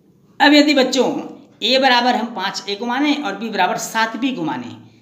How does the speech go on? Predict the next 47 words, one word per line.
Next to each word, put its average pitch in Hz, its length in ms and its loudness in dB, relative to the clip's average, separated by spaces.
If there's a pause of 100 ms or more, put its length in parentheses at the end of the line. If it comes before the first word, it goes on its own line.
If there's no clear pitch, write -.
(260)
ए 190 120 2
बराबर 196 320 4
अगर 185 240 0
हम 170 120 -2
किसको 190 260 -8
मान 208 140 2
लें 220 100 -4
बच्चों? 247 280 -2 (540)
ए 202 120 0
बराबर 180 360 0 (180)
यदि 180 640 -4 (100)
हम 247 280 -2
ए 240 140 6
बराबर 151 560 0 (260)
पाँच 180 360 -2
ए 147 60 -8
को 165 140 -10
मान 196 200 0
लेते 233 240 -2
हैं 269 580 0
और 175 200 -2
B 226 200 -2
बराबर 165 480 0 (180)
सात 120 380 -10
बी 135 100 -10
को 190 120 -10
मान 196 180 0
लेते 202 220 -6
हैं, 196 220 -10 (400)
तब 269 100 4
हमारा 233 300 4
सूत्र 247 300 -2
क्या 254 140 2
कहता 247 240 -2
है 247 60 -2
बच्चों? 247 300 -4 (360)
ए 202 260 2
स्क्वायर 202 320 -2
धन 220 220 2
दो 285 180 6
ए 185 180 0
बी 147 180 0
आता 139 240 -4
है। 139 140 -12
दो 220 200 4
ए 196 200 0
बी, 190 140 -2